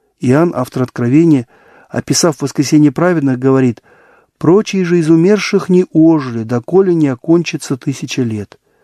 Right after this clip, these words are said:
И пророк Исаия говорит о нечестивых: "И будут собраны вместе, как узники, в ров, и будут заключены в темницу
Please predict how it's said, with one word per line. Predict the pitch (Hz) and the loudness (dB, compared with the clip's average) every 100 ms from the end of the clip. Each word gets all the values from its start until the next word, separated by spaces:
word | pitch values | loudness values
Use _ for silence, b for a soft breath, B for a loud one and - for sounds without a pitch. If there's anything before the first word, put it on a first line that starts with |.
| _ _ _ | _ _ _
И | - | -12
пророк | - 127 123 | -4 -2 -2
Исаия | 123 - 165 151 | -6 -2 0 0
говорит | 131 135 127 | 0 -2 0
о | 127 | -2
нечестивых: | 120 120 - 131 123 113 - b b b | -2 -6 -8 -4 -2 -2 -8 b b b
"И | 135 | 0
будут | 131 127 - | 2 2 2
собраны | 160 175 165 160 | 2 2 2 0
вместе, | 123 131 156 - | 2 2 0 -2
как | 139 131 147 | -8 -6 0
узники, | 147 127 123 - 113 b b b | 0 0 -4 -4 -10 b b b
в | 127 131 | -2 2
ров, | 139 107 - _ _ _ _ _ _ | 2 0 -8 _ _ _ _ _ _
и | 131 | 0
будут | 143 151 | 2 2
заключены | 135 135 139 147 147 | 0 -4 -2 2 2
в | 151 | 2
темницу | - 147 143 131 - - | 0 2 4 2 -2 -16